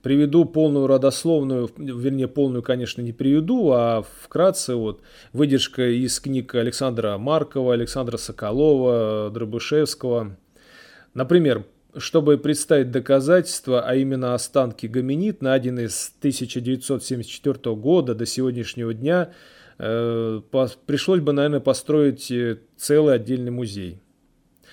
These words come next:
Э, по этому поводу редактор портала Антропогенез ру, э, объясняет это так.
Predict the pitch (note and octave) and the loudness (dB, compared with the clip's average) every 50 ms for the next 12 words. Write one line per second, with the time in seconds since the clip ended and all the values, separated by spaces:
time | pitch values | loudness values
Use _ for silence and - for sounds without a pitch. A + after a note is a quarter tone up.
0 | - - - - _ - B2 A#2 A#2 - D3+ D#3+ D#3 D#3+ D#3+ D3+ D3 C#3+ C#3+ F3 | -20 -20 -20 -20 _ -6 -6 -4 2 6 6 6 6 6 4 2 2 0 0 2
1 | G#3 A3 G3 D#3+ C#3 B2 B2+ B2 C3 B2+ C#3 C3+ - - C3+ A#2 A2+ - C3+ C3+ | 4 6 6 6 4 4 2 2 4 4 4 4 4 2 -2 -2 0 2 0 0
2 | C3+ - C#3 B2 A#2+ A#2+ A2+ - B2 B2 - B2+ A#2+ A#2 C3 C3 B2 A2+ G#2 - | 2 2 2 2 2 2 0 -2 -4 -4 -4 -4 -4 -2 -2 -2 -2 -4 -6 -6
3 | - - - A2+ A#2 C3+ D#3+ F#3+ G#3 G#3+ G#3 G3 E3+ - - C3 C3 C3 C3 C3 | -6 -4 -2 -2 0 2 2 2 4 4 2 2 0 0 -2 0 2 2 4 4
4 | B2+ B2+ B2+ C3+ - - F3+ F#3+ F#3+ F3+ E3 D3+ D#3 D#3+ D#3 D#3 - - G2+ F2+ | 2 2 0 -2 -4 -2 -2 -2 0 2 2 2 2 2 0 0 0 -2 -2 -2
5 | - - - | -4 -10 -18